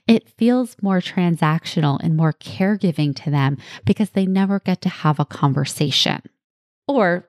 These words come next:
they never get to have a conversation in the way they envisioned it. Maybe you're experiencing the loss of a re-, the relationship you hoped your child with autism would have with their siblings, other family members, and friends. Or maybe it's the loss you're experiencing about how you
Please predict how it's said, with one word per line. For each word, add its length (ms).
they 180
never 280
get 180
to 80
have 220
a 40
conversation 760
in 100
the 100
way 220
they 160
envisioned 560
it. 160
Maybe 320
you're 140
experiencing 680
the 140
loss 340
of 160
a 60
re-, 180
the 120
relationship 720
you 120
hoped 340
your 80
child 400
with 220
autism 580
would 140
have 260
with 140
their 160
siblings, 680
other 280
family 440
members, 440
and 160
friends. 640
Or 60
maybe 320
it's 160
the 140
loss 320
you're 160
experiencing 800
about 240
how 220
you 420